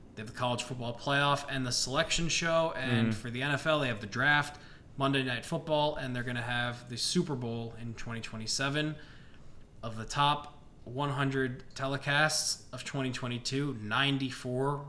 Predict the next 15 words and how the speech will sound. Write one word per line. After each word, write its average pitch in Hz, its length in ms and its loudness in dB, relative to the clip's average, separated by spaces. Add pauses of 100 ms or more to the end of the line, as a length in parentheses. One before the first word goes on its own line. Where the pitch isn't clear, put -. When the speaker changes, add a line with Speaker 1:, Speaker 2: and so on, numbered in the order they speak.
Speaker 1:
were 113 100 -8
sports 123 460 -4
events. 143 560 0 (920)
Um, 123 520 -2 (640)
and 131 120 -2
I 131 100 4
think - 180 -10
Speaker 2:
That's 143 220 6
not 95 220 2
shocking. 87 460 -6 (380)
Speaker 1:
No, 123 260 4
definitely 101 380 -4
not. 101 360 -10 (520)
And, 120 160 -2
like, 113 160 2